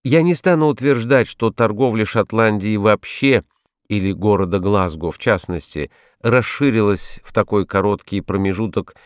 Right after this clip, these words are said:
именно в такой большой пропорции. А если она и сделала такие быстрые успехи, то они были слишком велики, чтобы позволительно было приписать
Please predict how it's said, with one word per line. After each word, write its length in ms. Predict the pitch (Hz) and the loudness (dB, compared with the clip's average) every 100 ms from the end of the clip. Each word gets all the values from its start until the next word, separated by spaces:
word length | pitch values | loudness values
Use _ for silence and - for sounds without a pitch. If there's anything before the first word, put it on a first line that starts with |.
| _ | _
именно 540 | 110 110 107 104 104 95 _ | 0 2 2 2 0 -2 _
в 100 | - | -2
такой 300 | 110 - 110 | -2 0 0
большой 340 | 104 107 123 | 0 0 -4
пропорции. 800 | 110 139 - 180 98 - 62 60 _ _ _ _ _ _ _ _ _ - | -2 -4 0 0 0 -4 -12 -14 _ _ _ _ _ _ _ _ _ -4
А 80 | 123 | 0
если 260 | 113 - | 0 2
она 200 | 110 104 | 2 2
и 100 | 87 | 0
сделала 640 | 82 80 104 156 165 151 139 | -4 -2 2 2 2 -2 -2
такие 400 | 139 - 135 131 | -4 -2 -2 0
быстрые 440 | 117 127 - 117 | -2 -4 -4 -6
успехи, 600 | 107 - 117 107 95 95 - - | -6 -6 -4 -4 -4 -12 -12 -2
то 100 | 113 | 0
они 160 | 117 | 2
были 200 | 117 117 | 0 -2
слишком 480 | 104 120 113 - 113 | -2 -2 -4 -2 -2
велики, 640 | 101 123 120 113 - 156 170 | 0 0 0 -2 -6 -6 -6
чтобы 400 | - 135 120 - _ _ | -4 -2 0 -2 _ _
позволительно 760 | 127 107 117 110 127 127 123 120 | -2 2 2 2 0 -2 0 0
было 340 | 104 117 110 _ - | 0 2 0 _ -4
приписать 640 | 113 113 113 - 120 - | -2 -2 -2 0 0 0